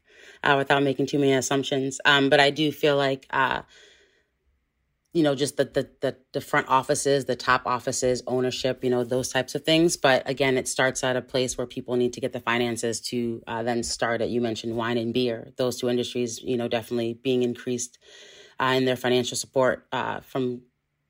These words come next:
uh, venture capitalists and things like that to get the money into those industries. So definitely, uh, I think it's just a matter of time till people start looking at cheese the same way. But yeah, I don't know if Jayla or Whitney, um, have anything to add to that one.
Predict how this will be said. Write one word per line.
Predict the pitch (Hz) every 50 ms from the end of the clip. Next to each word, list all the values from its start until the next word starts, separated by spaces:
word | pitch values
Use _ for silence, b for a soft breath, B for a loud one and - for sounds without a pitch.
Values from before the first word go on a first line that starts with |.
| _ _ _ -
uh, | - - -
venture | - 139 - - 135
capitalists | - - 123 131 - - 131 123 - -
and | 127 110
things | 127 127 127
like | 120 120 113
that | - 123 123 - -
to | -
get | 127 131 123
the | - 123
money | 120 123 120 120 117
into | 120 117 - 123
those | 113 120 120 113
industries. | 127 131 135 135 - - - 82 80 87 -
So | - 131 120
definitely, | - 120 117 - - 123 - 107 120 120 120 120
uh, | 117 117 117 - - - _ _
I | 127
think | 120 - 127 120
it's | 123 120 - _
just | - 127 110 -
a |
matter | 127 123 123 120
of | 110 -
time | - 113 120 120 117 113
till | - 120
people | - 123 120 - 123
start | 113 - 120 78 107
looking | 117 113 - 123
at | - -
cheese | - - 123 117 120 120 - -
the | - 131
same | 123 - 135 127 123
way. | 123 123 120
But | 120 135 127
yeah, | 147 143 135
I |
don't | 135 139 139
know | 135
if | -
Jayla | - 123 - 135 131 131 131 127
or | 123
Whitney, | 127 - - 127 123 123 127 123 b b b b b b b b b b b -
um, | 131 120 117 117 117 117 123 123 - _ _ _ -
have | 143 120
anything | 123 123 120 123 - 123 120 113
to | - - 110
add | 113 117 120 117
to | - 127
that | 123 117 120 -
one. | _ 131 127 127